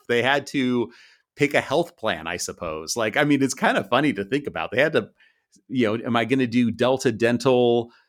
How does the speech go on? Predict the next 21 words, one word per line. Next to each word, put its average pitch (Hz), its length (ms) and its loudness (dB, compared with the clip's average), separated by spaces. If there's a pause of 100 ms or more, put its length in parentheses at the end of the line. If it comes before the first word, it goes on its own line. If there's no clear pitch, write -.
(120)
you 120 120 0
know, 107 200 2
the 101 120 0
plus 135 400 0
plan 147 540 4
or, 110 180 4
like, 107 240 2
the, 104 320 2
the 101 160 -2
lower 139 260 4
plan? 135 520 2
Do 110 180 -2
I 107 100 4
get 143 300 0
vision 160 360 2
this 175 200 0
time? 202 540 2 (300)
Do 131 100 2
we, 123 220 2
or 127 320 6
do, 123 180 -4